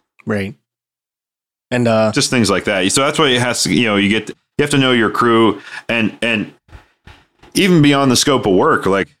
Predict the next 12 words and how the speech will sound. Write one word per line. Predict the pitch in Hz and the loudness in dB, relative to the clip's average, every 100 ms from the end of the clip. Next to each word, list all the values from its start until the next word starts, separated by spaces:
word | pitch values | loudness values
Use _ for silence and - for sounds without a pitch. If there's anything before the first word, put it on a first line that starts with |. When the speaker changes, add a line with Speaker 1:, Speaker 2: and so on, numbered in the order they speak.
| - | -4
Speaker 2:
even | 127 135 117 | 0 0 0
talking | 123 120 117 110 | 0 -2 0 0
with, | 110 - - _ - | 0 -4 -16 _ -2
with | 113 107 | 0 0
your | 101 101 | -2 -4
crew | - 127 113 | 0 2 2
on | |
the | 104 | 0
ground | 90 113 117 110 | -2 0 0 -2
to | - | 0
know | 104 104 | 2 2
what | 101 98 - | 2 0 -2